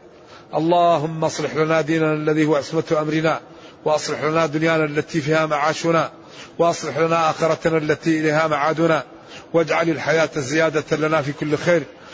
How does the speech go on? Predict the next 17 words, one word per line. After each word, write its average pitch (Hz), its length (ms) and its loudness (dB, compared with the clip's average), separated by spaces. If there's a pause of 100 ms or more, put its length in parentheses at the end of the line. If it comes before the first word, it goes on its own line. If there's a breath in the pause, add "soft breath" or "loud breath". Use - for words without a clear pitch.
(200 loud breath)
والموت 160 420 2
راحة 156 440 0
لنا 160 220 2
من 160 140 -2
كل 156 260 -2
شر. 160 240 -2 (560 loud breath)
ربنا 165 540 0
آتنا 156 300 0
في 135 60 -10
الدنيا 151 320 -2
حسنة 143 420 0 (500 loud breath)
وفي 160 180 2
الآخرة 156 520 0
حسنة 151 440 0 (460 loud breath)
وقنا 160 420 2
عذاب 151 460 2
النار. 151 340 0